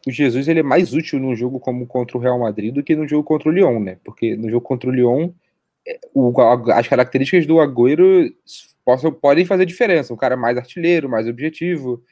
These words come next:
mais técnico. O Jesus, ele é muito útil num confronto que precisa de intensidade, marcação na frente e tal, que não acho que vai ser necessariamente o caso contra o Lyon, que o, no, contra o Lyon o City vai ter muito mais a bola do que teve contra o Real, né?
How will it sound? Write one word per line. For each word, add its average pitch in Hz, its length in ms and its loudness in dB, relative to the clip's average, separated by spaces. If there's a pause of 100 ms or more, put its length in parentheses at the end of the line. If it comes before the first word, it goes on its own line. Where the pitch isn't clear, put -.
(280)
mais 123 240 -2
técnico. 151 640 -2 (400)
O 135 40 -6
Jesus, 135 340 0
ele 180 140 4
é - 20 4
muito 180 340 0
útil 214 240 0
num 226 200 -2
confronto 214 440 -2
que - 80 -14
precisa 180 280 -4
de 160 100 -8
intensidade, 156 560 0
marcação 131 340 -6
na 147 120 -2
frente 151 420 -2
e - 20 -10
tal, 143 400 -2 (400)
que - 80 -2
não 175 140 2
acho 190 140 0
que - 40 -20
vai 180 100 -4
ser 202 120 -2
necessariamente 190 420 -2
o 208 60 -8
caso 180 260 2
contra 185 160 -4
o 196 60 -4
Lyon, 208 260 0
que - 140 -10
o, 123 260 -6
no, 131 120 -8
contra 139 240 -6
o 151 40 -6
Lyon 135 160 -4
o 156 60 -6
City - 180 -20
vai 180 120 -2
ter 180 80 -2
muito 175 180 -2
mais 185 140 0
a 202 40 2
bola 165 220 4
do 175 80 -2
que 175 60 -8
teve 185 180 -4
contra 185 180 -6
o 202 60 -4
Real, 143 240 2
né? 98 80 -14